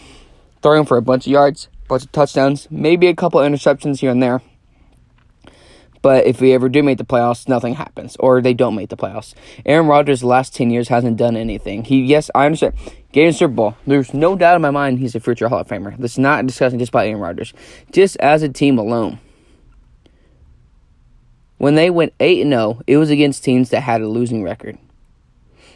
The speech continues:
Guarantee you some of those teams were in the division. The fact of the matter is, the Green Bay Packers, despite their record of thirteen and three, they have a lot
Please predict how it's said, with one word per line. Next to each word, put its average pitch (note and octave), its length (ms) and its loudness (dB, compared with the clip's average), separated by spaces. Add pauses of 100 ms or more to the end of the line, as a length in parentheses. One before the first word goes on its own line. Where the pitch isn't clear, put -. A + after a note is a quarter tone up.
(140)
Guarantee D3+ 340 2
you D3+ 80 4
some D3 140 2
of C#3+ 40 2
those C#3 140 0
teams C3+ 200 0
were C3 140 2
in B2 140 2
the A#2 80 -4
division. C#3 400 0 (1400)
The B2+ 100 -8
fact D3 320 0
of B2+ 60 2
the B2 60 2
matter B2 280 2
is, A#2 120 0
the B2+ 60 -10
Green C#3+ 220 2
Bay C3 100 4
Packers, C#3 400 0
despite E3 640 0
their C#3 240 2
record D#3 300 0
of A#2+ 100 0
thirteen B2 380 -2
and A#2+ 100 -6
three, A#2 200 -2
they A#2+ 120 -2
have A#2 240 -4
a A#2+ 60 -4
lot C3 340 -2